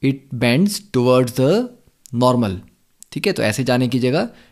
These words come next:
ये थोड़ा बेंड हो जाएगी। तो यहाँ पर आप बोल सकते हो कि it bends towards the normal।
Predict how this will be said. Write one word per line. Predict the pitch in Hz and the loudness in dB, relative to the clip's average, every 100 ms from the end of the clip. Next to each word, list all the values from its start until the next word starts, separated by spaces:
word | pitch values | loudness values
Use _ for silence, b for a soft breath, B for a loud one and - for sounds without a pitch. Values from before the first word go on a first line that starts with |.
| _ | _
ये | - | -8
थोड़ा | 123 131 214 247 - _ _ _ _ _ _ _ _ - | -2 0 0 -4 -16 _ _ _ _ _ _ _ _ -4
बेंड | 123 143 | 0 2
हो | 151 | 4
जाएगी। | 156 160 208 b b b b b _ - | 2 2 -2 b b b b b _ -8
तो | 107 110 | -4 -2
यहाँ | 113 110 113 | 0 0 0
पर | 123 | 0
आप | |
बोल | 117 110 | 0 -4
सकते | - 151 | -4 -4
हो | |
कि | 147 131 | -2 -4
it | 113 110 | -4 -2
bends | 123 196 220 - b b b b - | 2 2 0 -6 b b b b -2
towards | 123 127 131 113 131 | 2 4 2 0 0
the | 165 240 - - _ _ - | 0 -2 -6 -20 _ _ -2
normal। | 143 127 107 | 2 2 0